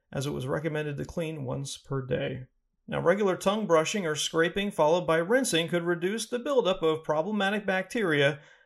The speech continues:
that lead to oral health problems. Other factors such as diet, water intake, and lifestyle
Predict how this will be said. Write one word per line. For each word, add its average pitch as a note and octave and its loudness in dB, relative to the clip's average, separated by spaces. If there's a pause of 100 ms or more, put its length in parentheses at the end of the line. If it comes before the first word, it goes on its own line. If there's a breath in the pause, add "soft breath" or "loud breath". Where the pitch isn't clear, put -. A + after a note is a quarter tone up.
that D3 -2
lead D3 -6
to D#3+ -6
oral E3 -4
health E3+ -6
problems. - -4 (400 soft breath)
Other D#3 0
factors E3 0
such D3 -2
as C3 -2
diet, D#3 2
water E3 2
intake, E3+ -2
and E3+ 0
lifestyle D3+ 0